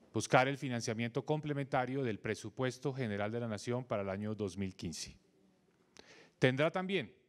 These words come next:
un impacto sobre la tributación en los años siguientes, pero el punto de entrada es el financiamiento del presupuesto general de la Nación del próximo año. Y dada la norma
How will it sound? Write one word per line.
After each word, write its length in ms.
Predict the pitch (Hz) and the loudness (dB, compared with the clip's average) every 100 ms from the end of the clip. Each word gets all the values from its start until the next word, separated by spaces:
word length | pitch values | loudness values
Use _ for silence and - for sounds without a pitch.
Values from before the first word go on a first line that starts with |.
| _ - | _ -6
un 140 | 120 | -4
impacto 440 | 123 147 139 - | 0 0 0 -2
sobre 160 | 135 113 | -4 -2
la 100 | 101 | -2
tributación 540 | 107 101 101 98 123 | -2 -6 -4 -4 -2
en 80 | 123 | -2
los 140 | 107 117 | -4 -4
años 200 | 113 110 | -4 -4
siguientes, 640 | 107 101 82 - - - _ _ _ _ _ _ _ | -4 -6 -8 -16 -16 -20 _ _ _ _ _ _ _
pero 180 | - 104 | 2 2
el 80 | 98 | 2
punto 280 | 135 139 156 | 0 0 0
de 60 | |
entrada 500 | 135 123 127 131 151 - | 0 0 0 0 -2 -6
es 200 | 127 113 | -6 -4
el 100 | 123 | -6
financiamiento 640 | 117 107 95 101 113 117 | -4 -4 -4 -4 -4 -4
del 80 | 123 | -6
presupuesto 680 | 101 92 98 110 104 - 120 - _ - | -6 -8 -4 -2 -2 -6 -8 -10 _ -2
general 400 | 139 131 117 113 | 0 2 0 -2
de 100 | 117 | -4
la 80 | |
Nación 340 | 107 92 110 110 | -6 -4 -4 -2
del 140 | 101 | -4
próximo 380 | - 95 - 92 | -4 -6 -6 -6
año. 200 | 80 73 - - - - _ _ - | -6 -10 -20 -20 -20 -20 _ _ -2
Y 100 | 104 | 2
dada 260 | 117 147 | 4 2
la 100 | 160 | 0
norma 380 | 143 147 139 | 0 -2 -2